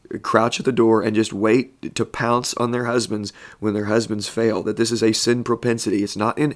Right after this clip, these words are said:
every woman, but these are propensities that are there in women to look out for.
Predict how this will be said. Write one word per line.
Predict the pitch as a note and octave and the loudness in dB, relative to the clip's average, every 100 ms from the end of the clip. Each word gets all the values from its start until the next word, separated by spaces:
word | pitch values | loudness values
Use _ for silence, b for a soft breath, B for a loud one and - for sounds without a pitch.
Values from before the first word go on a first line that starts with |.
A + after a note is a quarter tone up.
| - | -2
every | C3+ C3 C#3 | -2 2 2
woman, | C3+ C3+ C3+ C#3+ D3+ B B - | 2 2 2 2 -2 B B 0
but | C3 | 2
these | C3+ | 4
are | B2 | 2
propensities | - A#2 C#3+ D3 C3 B2+ G#2+ | 2 0 0 -2 -2 0 2
that | A2+ | 2
are | A2 | 2
there | A2 B2+ | 2 2
in | B2 C3+ C3 | 4 2 0
women | B2+ A#2 G#2+ | -2 -2 -4
to | - G#2+ | -2 -2
look | G#2 A2+ A2+ | 0 -2 -2
out | A2 G#2+ - | 0 0 -2
for. | - - | -10 -10